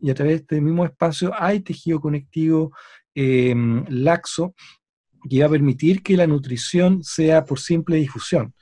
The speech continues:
sin necesidad de requerir de vasos sanguíneos específicos. Estos vasos sanguíneos van a estar circulando o apoyándose en el endósteo o a través del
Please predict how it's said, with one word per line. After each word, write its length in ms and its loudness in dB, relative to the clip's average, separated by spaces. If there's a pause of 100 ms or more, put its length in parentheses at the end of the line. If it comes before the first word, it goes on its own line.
(280)
sin 220 0
necesidad 360 0
de 80 2
requerir 480 -2
de 100 2
vasos 300 -4
sanguíneos 420 0
específicos. 640 -12 (400)
Estos 220 -4
vasos 180 0
sanguíneos 400 -2
van 120 0
a 40 -4
estar 180 -4
circulando 800 -2 (360)
o 60 -4
apoyándose 560 -2
en 80 -2
el 120 -2
endósteo 580 0
o 220 -2
a 40 -2
través 280 -2
del 200 -4